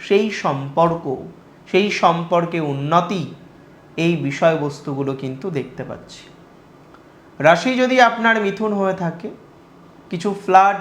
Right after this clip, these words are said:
বাড়ি, কিছু প্রপার্টি ক্রয় করার মতো অবকাশ চোদ্দোশো বত্রিশ বঙ্গাব্দে কিন্তু আমরা লক্ষ্য করতে পারব। যে সমস্ত জাতক জাতিকাগণ বারবার চিন্তায় পড়ে যাচ্ছেন কারণ এর আগে কিছু টাকা লেনদেন করে আপনার বাড়িঘরটা হয়নি,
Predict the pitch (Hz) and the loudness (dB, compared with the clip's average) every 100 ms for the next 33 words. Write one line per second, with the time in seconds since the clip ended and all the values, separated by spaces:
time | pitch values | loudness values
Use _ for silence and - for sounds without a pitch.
0 | 180 151 165 175 185 185 226 - - - | 0 4 4 2 -4 -8 -12 -16 -20 -16
1 | - 170 175 160 147 185 190 208 - 180 | -10 -6 -4 -2 4 4 4 -2 0 4
2 | 180 175 175 170 165 170 160 143 156 185 | 4 4 4 4 0 2 2 4 4 4
3 | 190 190 - - - - - 165 165 180 | 2 0 -12 -18 -20 -20 -4 -2 0 -2
4 | 170 180 170 170 190 190 170 165 175 185 | 0 0 0 0 -2 0 4 4 6 2
5 | 190 196 190 185 175 175 165 160 147 - | 4 2 2 -4 0 0 4 2 2 -4
6 | 170 165 156 - 165 160 160 - - - | -8 -6 -8 -8 -6 -6 -8 -16 -20 -18
7 | - - - - - 151 165 220 220 233 | -18 -18 -18 -20 -8 -4 2 4 4 2
8 | 240 220 202 202 220 214 214 220 226 214 | 0 4 4 4 2 4 2 2 2 4
9 | 220 214 185 196 202 214 214 214 202 202 | 4 6 4 6 4 2 0 -4 0 2
10 | 208 202 202 208 208 208 220 214 208 208 | 2 2 2 4 2 0 -6 0 2 2
11 | 202 202 208 202 208 214 185 175 208 208 | 2 2 2 -2 -6 4 4 6 4 4
12 | 208 208 214 208 214 202 196 202 175 175 | -2 -2 -2 0 4 4 2 0 2 2
13 | 180 180 185 180 151 151 147 | 2 0 2 2 2 -2 -4